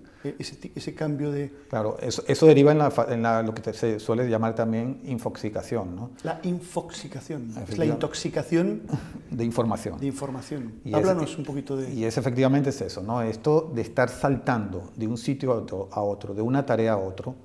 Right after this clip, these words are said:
Speaker 2: este, ya lo hemos comentado anteriormente,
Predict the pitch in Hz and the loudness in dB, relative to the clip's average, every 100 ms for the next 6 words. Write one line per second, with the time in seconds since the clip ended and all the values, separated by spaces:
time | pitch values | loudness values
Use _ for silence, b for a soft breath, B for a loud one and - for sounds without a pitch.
0 | B B B B B B 113 95 113 107 | B B B B B B -10 -6 -4 -2
1 | - - 107 110 113 117 120 113 107 104 | -4 -4 0 0 0 -2 -2 0 0 0
2 | 101 98 101 139 147 139 180 - B | -4 -6 -4 0 0 2 0 -2 B